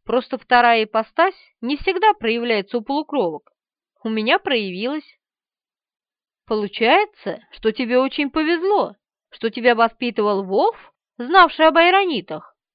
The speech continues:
Дриада улыбнулась, легонько пихая зачитавшегося ветра в бок.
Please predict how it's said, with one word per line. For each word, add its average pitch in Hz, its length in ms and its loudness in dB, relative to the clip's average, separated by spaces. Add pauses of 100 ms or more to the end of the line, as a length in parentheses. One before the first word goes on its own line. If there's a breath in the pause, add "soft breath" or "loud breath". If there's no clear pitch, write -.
(540)
Дриада 208 460 2
улыбнулась, 190 760 -4 (240)
легонько 233 560 -2
пихая 285 420 2
зачитавшегося 277 880 -2
ветра 339 340 -2
в 330 100 -8
бок. 214 360 -6